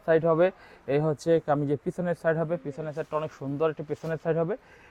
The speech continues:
এরপর দেখাবো ম্যাচিং কালার সালোয়ারের কাপড় হবে, এই হচ্ছে ম্যাচিং কালার ওড়নাটা। ওড়নার ডিজাইনটা দেখেন কত সুন্দর ডিজাইন হবে, কত সুন্দর ডিজাইন হবে। আপনারা কিন্তু এই থ্রি পিসগুলো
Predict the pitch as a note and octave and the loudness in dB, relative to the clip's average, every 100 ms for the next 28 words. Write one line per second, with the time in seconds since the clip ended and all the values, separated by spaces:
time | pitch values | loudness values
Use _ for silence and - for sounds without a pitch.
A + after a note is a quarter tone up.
0 | _ D#3+ D#3+ F#3 F3+ F3 F#3 F3+ E3 - | _ 2 4 6 6 6 4 6 2 2
1 | F3+ E3 D#3+ D#3+ - D#3 D3+ D#3+ E3+ E3 | -4 4 8 8 6 4 4 6 4 2
2 | D3 D3+ D3+ D3 A3+ - - - - D3+ | -2 -2 0 0 -4 -10 -20 -8 2 4
3 | D#3 - E3+ F3 E3+ - - C3+ C#3 E3+ | 4 6 8 10 8 2 -4 -2 0 -2
4 | E3 E3 D#3 D3+ D3+ D#3+ D#3+ C#3 D3+ - | 0 4 4 4 0 0 0 4 4 2
5 | - - - _ D3+ F3 E3+ D3+ D3+ D#3 | -12 -20 -20 _ -2 2 2 4 4 2
6 | D#3 D#3+ C#3+ C3+ E3+ D#3 D3+ - - - | 2 -2 -2 -2 -4 -4 -6 -6 -8 -6
7 | E3 D#3+ D#3+ C#3 C#3+ B2+ D3+ C#3+ C3 A2+ | -4 0 0 0 -4 2 2 2 -6 -10
8 | A2+ C3 - - D3+ D3+ E3 F3 - - | -8 -10 -8 -12 -10 0 2 2 -4 -20
9 | _ _ B2+ C3+ D#3+ D#3+ D3 C#3 D#3+ D3 | _ _ -4 2 4 4 2 4 6 4
10 | D3+ D3+ D3+ D3+ D3 C#3+ - C#3+ D3 C3 | 2 -2 0 -4 0 0 0 -8 -6 -6
11 | C3+ E3 | -2 -2